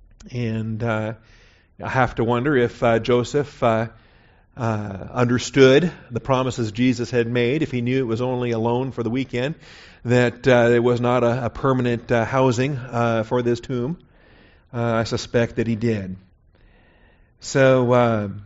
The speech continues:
in any event, a new tomb in which no one had yet been laid.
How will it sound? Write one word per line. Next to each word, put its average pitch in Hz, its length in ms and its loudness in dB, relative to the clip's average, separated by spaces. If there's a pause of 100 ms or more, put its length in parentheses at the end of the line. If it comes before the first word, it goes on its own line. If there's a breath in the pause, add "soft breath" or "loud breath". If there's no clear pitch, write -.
(100)
in 143 120 -2
any 135 160 4
event, 104 280 -4
a 120 100 -2
new 190 220 4
tomb 120 340 0
in 110 80 -4
which 123 220 -2
no 127 180 2
one 135 160 2
had 120 160 0
yet 113 280 0
been 120 200 -2
laid. 98 320 -4